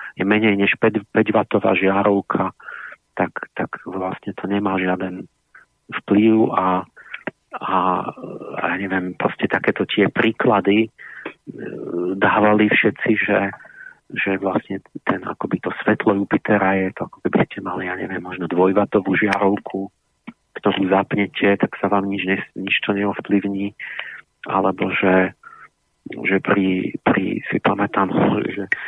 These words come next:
pri narodení tá gravitácia Jupitera je menšia než, než gravitačná sila toho lekára pôrodníka, ktorý je tam v tej miestnosti.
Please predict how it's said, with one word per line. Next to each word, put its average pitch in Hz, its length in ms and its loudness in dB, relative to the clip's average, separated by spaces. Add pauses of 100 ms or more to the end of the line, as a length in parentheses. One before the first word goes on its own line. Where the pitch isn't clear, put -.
(200)
pri 104 240 6
narodení 101 640 4
tá 95 240 4
gravitácia 98 800 2
Jupitera 98 640 2
je 90 300 -2
menšia 95 640 2
než, 95 240 -4 (640)
než 95 160 0
gravitačná 101 720 0
sila 98 240 2
toho 95 340 2
lekára 98 460 2
pôrodníka, 98 880 0 (100)
ktorý 98 320 0
je 95 60 -2
tam 101 160 -6
v - 160 -8
tej 101 80 2
miestnosti. 98 720 -4